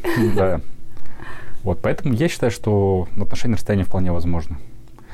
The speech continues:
Понятное дело, когда у вас заходит уже совсем конкретно и там уже ребёнок,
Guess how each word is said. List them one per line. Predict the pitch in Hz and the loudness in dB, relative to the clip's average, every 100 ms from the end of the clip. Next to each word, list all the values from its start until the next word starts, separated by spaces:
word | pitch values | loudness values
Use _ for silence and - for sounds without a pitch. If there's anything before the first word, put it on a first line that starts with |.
| - | -8
Понятное | - 160 | -2 0
дело, | 156 | 0
когда | 107 113 | 0 0
у | |
вас | 110 | 0
заходит | 104 - 113 98 | -2 0 -2 0
уже | 101 101 | 0 0
совсем | - 107 - 107 | -2 -6 -2 -2
конкретно | 107 101 113 104 98 90 90 90 | -2 0 0 0 0 0 0 0
и | 92 92 90 87 87 | 2 2 2 2 0
там | 92 92 | 0 0
уже | 95 | 0
ребёнок, | 92 98 190 139 | 0 0 0 -2